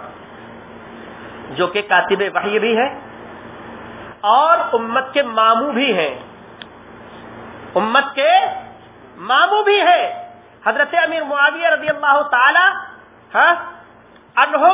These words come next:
کی بہن نبی صلی اللہ علیہ وسلم کی زوجہ محترمہ تھی۔ تو اس طرح سے امت کے مامو بھی ہیں، کاتب وحی بھی ہیں، صحابی رسول بھی ہیں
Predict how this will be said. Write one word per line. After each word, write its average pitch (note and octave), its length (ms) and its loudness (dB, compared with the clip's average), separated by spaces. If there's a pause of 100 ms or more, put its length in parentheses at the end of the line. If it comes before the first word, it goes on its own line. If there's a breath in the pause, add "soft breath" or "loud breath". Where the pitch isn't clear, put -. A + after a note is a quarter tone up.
(100)
کی F4+ 160 -2
بہن C#4+ 320 2
نبی E4+ 340 -2
صلی D#4 140 2
اللہ D#4 380 2
علیہ D4 180 0
وسلم C#4+ 420 -4
کی E4+ 100 -6
زوجہ D4+ 380 2 (140)
محترمہ D#4 400 0 (100)
تھی۔ F#4 240 0 (1900)
تو - 80 4
اس A4+ 180 4 (100)
طرح F4+ 200 4 (100)
سے E4+ 180 8 (400)
امت F4+ 420 0
کے F#4+ 60 0
مامو E4+ 520 2
بھی D#4+ 180 2
ہیں، G#3 220 0 (300)
کاتب E4 440 2 (320)
وحی F#4+ 320 2
بھی D4+ 200 -2
ہیں، C4+ 240 0 (340)
صحابی D4+ 480 2
رسول F4+ 580 0
بھی E4 200 0
ہیں C#4 240 2